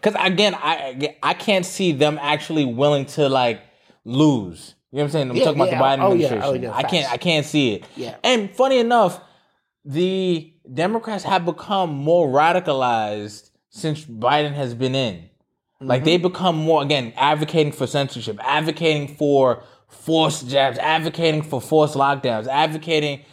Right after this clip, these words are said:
Speaker 1: That's radical. You know
Speaker 2: That
Speaker 1: what I'm
Speaker 2: is
Speaker 1: saying? That's,
Speaker 2: radical.
Speaker 1: like, really just, like, aggressive. Like, yo.
Speaker 2: Yep.
Speaker 1: You
Speaker 2: Yep.
Speaker 1: get what I'm saying? And here's the thing. Here's the thing. I figured this out. 'Cause I don't wanna, like, I don't want people to feel like,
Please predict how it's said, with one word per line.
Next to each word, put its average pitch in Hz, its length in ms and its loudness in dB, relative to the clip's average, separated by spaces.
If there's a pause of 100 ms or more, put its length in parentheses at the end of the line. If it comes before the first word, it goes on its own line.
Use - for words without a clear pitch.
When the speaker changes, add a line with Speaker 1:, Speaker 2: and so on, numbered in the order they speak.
(140)
Speaker 1:
That's 339 200 0
radical. 254 580 0
You 147 60 -4
know - 0 -
Speaker 2:
That 190 60 2
Speaker 1:
what 208 60 4
I'm - 40 2
Speaker 2:
is 170 80 2
Speaker 1:
saying? 196 160 2
That's, 226 280 2
Speaker 2:
radical. 214 260 2
Speaker 1:
like, 202 80 0
really 240 340 2
just, 208 160 -2
like, 190 220 0
aggressive. 165 520 -2
Like, 185 280 -8
yo. 269 460 4
Speaker 2:
Yep. - 400 -6 (300)
Speaker 1:
You 131 60 -6
Speaker 2:
Yep. 214 80 0
Speaker 1:
get 226 60 6
what 214 40 2
I'm 208 60 -6
saying? 233 200 -2 (280)
And 262 260 2
here's 262 220 2
the 247 100 2
thing. 202 360 -6 (120)
Here's 190 240 -6
the 185 80 -10
thing. 156 200 -4 (340)
I - 80 -12
figured 196 280 2
this 185 140 0
out. 139 240 2 (440)
'Cause 127 100 -8
I 127 100 0
don't 160 220 2
wanna, 170 160 4
like, 131 300 0
I 120 40 -2
don't 160 200 2
want 160 140 0
people 156 280 -2
to 135 40 0
feel 160 260 2
like, 139 180 2